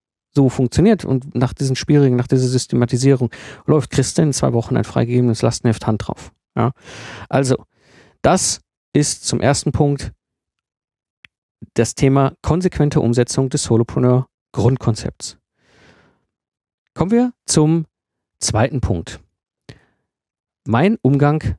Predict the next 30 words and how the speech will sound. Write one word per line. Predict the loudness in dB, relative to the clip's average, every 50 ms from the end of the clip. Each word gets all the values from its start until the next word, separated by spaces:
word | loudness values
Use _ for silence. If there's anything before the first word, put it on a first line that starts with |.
| _ _
mit | _ -2 -2 -2 -4 -12 -14 _ _ _ _
Entscheidungen. | -2 -2 0 0 0 0 0 -2 -4 -8 -10 -16 _ _ _ _ _ _ _ _ _ _ _ _ _ _ _ _ _ _ _ _ _ _ _ _ _ -20 -20 -20 -20 _ -20 -20 _ _ _ _ _ _ _ _ _ _ _ _ _ _ _ _ _ _ _ _ _ _ _ _ _ _ _ _ _ _ _ _ _
Mir | _ 2 4 6 6
ist | 6 6 4
es | 2 2
immer | 2 2 2 2 4
ganz | 4 2 2 2 2
wichtig, | 2 2 2 2 2 2 2 2 -2 -6 -8 -10 -16 _ _ _ _ _ _ _ _ _ _ _ _ _ _ _
m, | -8 -4 -2 -2 -2 -2 0
bewusst | -2 0 2 4 2 2 2 -2 0
zu | 0 2
sein, | 2 4 4 4 4 4 2 0 -2 -4 -6 -20 _ _ _ -20 _ -20 -20 -20 -20 _ _ _ _ _
was | -2 0
ich | 0 -2 0
da | 0 -2
tue | -2 0 0 2 4 4 4 2 0 -4 -2
und | -2 0
bewusst | 2 2 2 4 2 2 0 0 -2
Entscheidungen | -2 -4 0 0 0 2 2 2 0 -2
zu | -4 -8 -14
fällen. | -12 -10 -10 -12 -12 -16 _ _ _ _ _ _ -20 -20 _ _
Das | -6 -2
bedeutet | 0 2 2 4 4 4 2 2
nicht, | 4 2 2 2 2 0
dass | 0 0
ich | 0 0 0
da | 0 0
verkopft | 0 -2 -4 -2 -2 -2 -2 -2 -8 -4
und | -4 -4 -4 -2
irgendwie | -2 -2 0 2 0 0 0